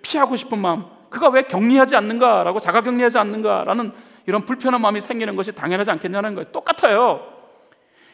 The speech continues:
예수님을 이 여자가 찾는 일, 최선이 될 수 있지만은,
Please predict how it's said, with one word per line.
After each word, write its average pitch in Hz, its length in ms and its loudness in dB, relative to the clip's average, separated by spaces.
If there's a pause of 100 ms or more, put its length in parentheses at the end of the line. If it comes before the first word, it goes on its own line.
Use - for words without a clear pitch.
(120)
예수님을 269 760 4
이 240 120 2
여자가 220 760 4
찾는 247 400 -2
일, - 920 -2
최선이 302 320 0
될 277 120 2
수 - 120 -2
있지만은, 220 560 0